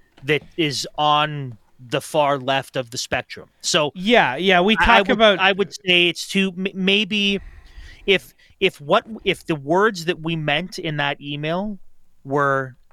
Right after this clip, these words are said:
Speaker 1: to be taken very literally without any symbolism or euphemism, then I would agree with your assessment, right? It's wrong to do everything we can to make people afraid.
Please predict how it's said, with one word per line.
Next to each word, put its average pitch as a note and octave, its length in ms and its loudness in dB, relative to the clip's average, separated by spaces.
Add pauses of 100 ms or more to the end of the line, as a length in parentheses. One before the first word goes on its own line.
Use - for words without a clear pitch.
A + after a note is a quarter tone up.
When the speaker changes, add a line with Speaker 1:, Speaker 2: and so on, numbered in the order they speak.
(360)
Speaker 1:
to D#3 100 -6
be D3+ 120 -4
taken D3+ 440 -4
very D3+ 600 0
literally D3+ 580 -2
without D3 400 -2
any D3 240 -6
symbolism D3+ 680 -2
or C3+ 40 -6
euphemism, F3+ 640 -2 (360)
then D#3 120 0
I D3+ 100 4
would D#3+ 120 -6
agree D3 260 -4
with C#3+ 180 -6
your C#3 120 -2
assessment, C3 540 -2 (640)
right? D3 240 2
It's E3 180 -4
wrong E3+ 440 2
to D#3+ 180 -4
do C#3+ 260 -2
everything E3+ 300 0
we D3+ 80 -8
can D#3 320 -6
to D3 140 -10
make C3+ 300 -4
people D#3 300 -4
afraid. C3+ 640 -4